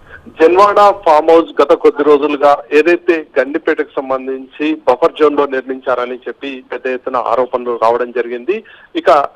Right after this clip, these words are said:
ఈ ఆరోపణలు రావడంతో ఈ రోజు ఇరిగేషన్ అలాగే రెవెన్యూకి సంబంధించినటువంటి అధికారులు ఈ జన్వాడ ఫామ్ హౌస్ ను వెళ్లి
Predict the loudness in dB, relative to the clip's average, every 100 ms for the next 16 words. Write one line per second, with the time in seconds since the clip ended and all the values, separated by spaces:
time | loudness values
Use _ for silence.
0 | -8 -2 2 2 2 0 2 4 2 0
1 | -2 0 0 0 -2 -2 2 2 0 -6
2 | -6 _ _ _ -4 -4 0 -2 0 -6
3 | -6 _ _ 0 2 2 -4 -4 _ -6
4 | -4 -4 -4 -6 -4 -6 -6 -10 -10 -10
5 | -4 0 0 0 -2 -2 -4 -8 -6 -4
6 | -4 0 0 0 -4 -4 -4 -14 -10 -8
7 | -8 -12 -20 _ _ -2 -2 -4 -4